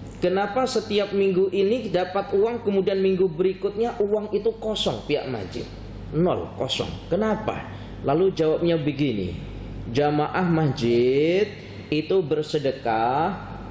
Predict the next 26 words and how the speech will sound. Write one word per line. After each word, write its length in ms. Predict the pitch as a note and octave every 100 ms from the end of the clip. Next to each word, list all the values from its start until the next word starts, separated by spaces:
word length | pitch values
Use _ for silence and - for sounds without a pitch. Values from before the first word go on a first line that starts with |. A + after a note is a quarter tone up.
| -
harap-harap 1120 | E3+ F3 E3+ E3 C#3 C#3+ B2+ A#2 D#3 - C3+
daripada 560 | D3+ D#3+ D#3+ D#3 G3 G3+
uang 320 | F3+ E3+ D#3+
yang 160 | D#3
disedekahkan 800 | D3+ D3 D3 C#3 D3 C3+ C#3+ C3+
itu 240 | C#3 C#3+ G#3
lekas-lekas 800 | F#3 - D3+ - C3+ - D3 B2+
digunakan, 1500 | C3+ D3+ D#3+ D#3 F3+ G#3 G3+ - G3 F#3+ F#3 F#3 F3 F3 E3+ - -
bukan 400 | E3+ B3+ F3+ D#3+
untuk 320 | E3+ D#3 G3+ D#3+
disimpan." 1500 | G3+ G3+ G#3+ G#3+ A3 G#3+ G#3+ - G#3+ G#3 G3+ G3 F#3+ F#3+ F#3 - - -
Nah, 160 | D#3+ G#3+
kalau 320 | A3+ A3+ A#3 -
orang 320 | A#3+ A#3 A3+
sedekah 640 | A3 A3+ F#3+ G3+ A3+ A3+
di 160 | F#3 G#3
masjid, 560 | G3 F3 D3 D3 B3+ -
uangnya 480 | A#3 G#3 G3 G#3 G3
disimpan 800 | F#3+ F#3 G#3 F#3+ F3+ F#3 F#3 E3+
sahaja, 880 | F#3+ E3 D3+ C#3+ D#3+ F#3 A#3+ C#4+ C#4 - -
macam 360 | G3 G#3+ G#3+ G3+
mana 320 | B3+ D4+ C#4+
dia 240 | A#3 B3+ C4
nak 200 | C4 C4
mendapat 480 | B3 B3+ B3+ C4 B3+
pahala? 880 | B3+ C4 C4+ C#4 C4+ B3+ B3 A#3+